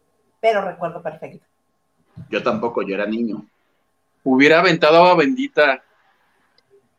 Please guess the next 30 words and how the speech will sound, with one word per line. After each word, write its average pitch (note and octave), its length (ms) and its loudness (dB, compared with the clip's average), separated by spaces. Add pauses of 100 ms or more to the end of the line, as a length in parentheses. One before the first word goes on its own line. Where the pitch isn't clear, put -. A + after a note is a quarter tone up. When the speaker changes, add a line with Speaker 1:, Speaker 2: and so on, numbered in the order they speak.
(440)
Speaker 2:
Ajá. - 280 -14 (240)
Como D3 240 0 (240)
ahorita, A#2 720 2 (220)
¿ven A2 240 -4
cómo F3+ 160 2
me E3 100 0
acuerdo B2+ 240 2
de A#2 100 -2
cosas? - 380 -6 (340)
Ahorita A2+ 260 2
que B2+ 80 0
Speaker 1:
Ajá. G#2+ 80 2
Speaker 2:
hablamos G#2+ 240 0
de A#2 60 2
Belinda. G2+ 240 -2 (840)
Yo A#2 300 2
creo C3 160 2
que B2 80 0
el A2 80 0
de G2+ 100 2
Isa, G2 200 -2
sí, B2 120 2
a B2 120 4
Juruguito, A2 480 -2
tú G#2 120 -6
no. A#2+ 320 0 (180)
Ubicas A2 380 2
perfectamente G#2 580 0
a - 20 6
Vladimir F#2 540 0